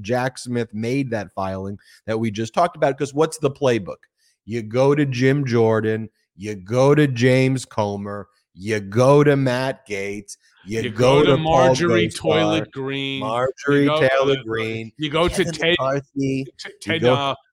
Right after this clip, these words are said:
Speaker 2: uh, what do you call it? Um, you know, Ted Cruz. Uh, I mean, these are the same people. You're right. Yeah, that's who you go to.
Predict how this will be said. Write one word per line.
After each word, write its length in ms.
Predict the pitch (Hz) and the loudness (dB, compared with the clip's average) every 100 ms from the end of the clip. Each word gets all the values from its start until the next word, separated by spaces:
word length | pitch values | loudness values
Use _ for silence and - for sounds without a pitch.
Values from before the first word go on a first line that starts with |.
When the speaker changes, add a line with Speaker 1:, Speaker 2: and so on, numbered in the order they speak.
| - | -14
Speaker 2:
uh, 100 | 143 139 | -12 -6
what 160 | 151 | -6
do 80 | 139 | -6
you 40 | |
call 200 | 123 131 | -8 -8
it? 120 | 117 120 | -8 -10
Um, 440 | 117 113 113 113 _ | -10 -8 -10 -14 _
you 140 | 151 127 | -12 -12
know, 200 | 113 - _ _ | -12 -16 _ _
Ted 220 | 151 135 | -12 -12
Cruz. 580 | - 147 147 147 143 - _ _ - | -12 -8 -6 -6 -10 -16 _ _ -20
Uh, 420 | 113 107 110 107 - - | -14 -10 -10 -12 -14 -14
I 40 | 170 | -8
mean, 280 | 165 156 - | -6 -8 -10
these 260 | 160 196 175 | -8 -8 -8
are 60 | |
the 100 | 143 | -8
same 300 | 131 143 131 | -8 -8 -8
people. 280 | 120 113 113 | -12 -14 -12
You're 200 | 131 156 | -8 -6
right. 240 | 127 95 - | -6 -8 -12
Yeah, 100 | 135 | -10
that's 220 | 139 160 | -8 -8
who 100 | - | -10
you 160 | 120 107 | -16 -14
go 160 | 101 | -16
to. 80 | 92 | -20